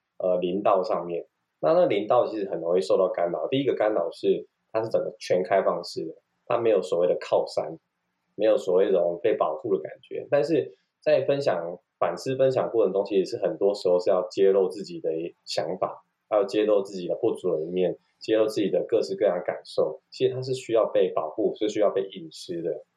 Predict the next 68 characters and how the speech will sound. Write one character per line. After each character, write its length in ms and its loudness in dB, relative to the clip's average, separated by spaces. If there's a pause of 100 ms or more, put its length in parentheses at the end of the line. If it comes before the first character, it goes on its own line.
(120)
也 200 4
是 220 0
需 140 -4
要 80 6
大 180 2
家 60 -6
去 60 -12
共 200 2
同 140 -6
守 300 -4
护 200 -2
的， 80 -18 (260)
也 140 2 (400)
不 160 2
应 100 -2
该 180 4
被 160 0
干 240 0
扰 220 -6
的。 80 -6 (400)
所 140 0
以 40 4
我， 60 4
我 360 0
觉 140 0
得 160 6
我 80 4
想 140 -6
要 100 0
找 240 -2
一 60 -8
个 320 -2 (420)
大 140 0
家 300 2
相 300 -2
对 120 0
隐 200 -6
秘 120 -4
的 100 0
空 240 -2
间， 220 -2
而 60 2
且 120 -2
大 120 2
家 140 2
不 160 -2
用 300 4 (320)
到 400 2 (220)
很 160 0 (120)
面 220 2
对 140 2
彼 200 -8
此， 300 -10 (300)
但 100 2
是 140 -4
又 140 2
可 100 0
以 80 0
听 160 -2
到 180 2
彼 100 -10
此 180 -8
的 80 -8
声 280 -6
音。 200 -12
我 120 0
觉 160 -2
得 260 2